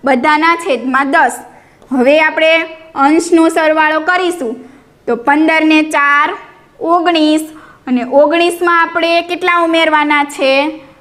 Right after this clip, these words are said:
સાત. ઓગણીસમાં કેટલા ઉમેરવાના છે? સાત. તો તમને ખબર જ છે કેટલો જવાબ આવશે?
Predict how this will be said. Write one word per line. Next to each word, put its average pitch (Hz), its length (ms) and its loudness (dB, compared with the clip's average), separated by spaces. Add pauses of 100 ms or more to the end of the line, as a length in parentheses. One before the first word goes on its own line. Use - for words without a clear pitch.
(260)
સાત. 330 280 2 (1000)
ઓગણીસમાં 302 580 0
કેટલા 330 280 -2
ઉમેરવાના 302 640 2
છે? 294 460 0 (360)
સાત. 330 400 0 (100)
તો 269 80 -2
તમને 269 280 -4
ખબર 339 360 0
જ 339 80 -6
છે 392 140 -2
કેટલો 311 300 0
જવાબ 302 340 0
આવશે? 285 360 0